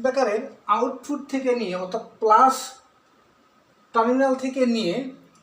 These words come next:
সোলার প্যানেলের চার্জ কন্ট্রোলারে যে সোলার লেখা আছে, সেখানে পজিটিভ টার্মিনালে কানেকশন আমরা করে ফেলছি। আর সার্কিট ব্রেকারের আউটপুট থেকে নিয়ে, মাইনাস টার্মিনাল থেকে নিয়ে সোলারের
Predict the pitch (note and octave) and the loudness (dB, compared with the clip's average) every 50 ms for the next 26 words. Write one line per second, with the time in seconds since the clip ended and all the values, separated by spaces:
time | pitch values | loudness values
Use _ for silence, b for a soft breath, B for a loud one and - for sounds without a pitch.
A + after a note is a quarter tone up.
0 | _ _ - - - - A3 A3+ A#3+ C4 B3+ B3 C4+ C4+ C4+ C4+ C4 A3+ A3 A3+ | _ _ -20 -16 -12 -6 -2 2 2 2 2 0 0 2 2 2 4 2 2 0
1 | A#3 - - - - - G#3+ G#3+ A3+ A3 - - C#4 C4+ C4+ C4+ C#4 C4+ C4 B3+ | -2 -8 -16 -12 -4 0 2 2 2 0 -2 -2 -2 0 0 2 0 0 0 0
2 | B3 B3 A#3+ A#3 A3 G#3+ G#3+ G#3+ G#3+ - - - - A#3 A#3 B3 B3+ B3 B3 A#3+ | 0 -2 -2 -2 -4 -6 -6 -6 -8 -16 -16 -10 -6 -2 2 2 2 2 2 0
3 | A#3 A#3+ A#3 A3 G3+ F#3+ - - A#3 A3+ - G3+ F#3 G3 F#3+ F#3 F#3+ A#3 C4+ - | 0 0 2 2 2 0 0 -6 -8 -8 -8 -10 -10 -8 -8 -8 -8 -10 -10 -12
4 | - - _ _ _ _ _ - A3+ G#3+ A3 A#3 A#3 B3+ A#3 - A#3+ A#3 A#3 A#3 | -16 -20 _ _ _ _ _ -4 -4 -2 -2 -2 -6 -6 -4 -4 -4 -2 -2 -2
5 | A#3 B3 C#4 C4+ A#3+ G#3 F#3+ F#3 - - G#3 G3+ F#3+ F#3 F#3 E3+ E3+ - G#3 F#3+ | -2 -2 -2 0 -2 -2 -2 -2 -8 -8 -8 -8 -6 -6 -6 -6 -6 -6 -8 -8
6 | F#3 E3+ - - D3 C3+ C3 - - A#3+ B3 - b b b b b b b b | -8 -8 -8 -10 -12 -12 -12 -12 -14 -14 -14 -16 b b b b b b b b
7 | - D#3+ D3+ D#3+ F3+ - _ _ _ - - A3 A3 G#3+ - C#4 B3+ - - C4+ | -16 -14 -14 -14 -16 -20 _ _ _ -12 -8 -6 -6 -6 -6 -10 -10 -6 -4 -2
8 | C4 C4 C4+ C#4 C4+ - G3+ G#3+ A3+ A#3 - - C#4 C4+ - - C4+ C4 C4+ C#4 | -2 0 -2 -2 -2 0 0 0 0 -2 -6 -8 -10 -12 -10 -6 -6 -6 -4 -2
9 | C4+ C4 C4 B3 A3 A3 G3 F3+ F3+ F#3 F#3 G#3 A#3 A#3 - - B3+ B3+ C4 C4 | -2 0 0 0 0 -2 -4 -4 -4 -4 -4 -4 -6 -6 -4 -4 -4 -2 -2 -2
10 | C4 B3+ B3 B3+ B3 C4 C4+ C4 B3+ A#3 G#3+ F3 G3+ B3 C4 - - _ _ _ | -2 -4 -4 -6 -6 -4 -4 -4 -4 -4 -6 -6 -10 -10 -12 -14 -20 _ _ _
11 | - - - A3+ A3+ A#3 A#3+ A#3 G#3+ G#3 - | -18 -10 -8 -2 0 0 2 2 0 -2 -4